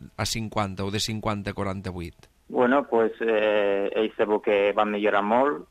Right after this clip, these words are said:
Speaker 2: a més de que tenien un jugador que, mm, pues, com a que feia dos metres,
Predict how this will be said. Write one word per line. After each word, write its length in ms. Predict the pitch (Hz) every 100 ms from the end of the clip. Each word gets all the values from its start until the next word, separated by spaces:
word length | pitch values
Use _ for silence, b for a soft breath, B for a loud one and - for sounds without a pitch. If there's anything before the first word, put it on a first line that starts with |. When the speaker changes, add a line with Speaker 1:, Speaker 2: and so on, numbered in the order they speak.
| -
Speaker 2:
a 120 | - 117
més 320 | 110 107 104
de 100 | 117
que 120 | 127
tenien 320 | - 110 110
un 300 | - 107 104 202
jugador 500 | 110 107 107 120 127
que, 440 | 123 113 101 95 - _ _ _ -
mm, 480 | 110 101 98 95 92
pues, 120 | 98
com 160 | - 98
a 60 | 95
que 100 | 95
feia 500 | 104 104 98 95 95
dos 180 | 98 104
metres, 500 | 104 104 107 101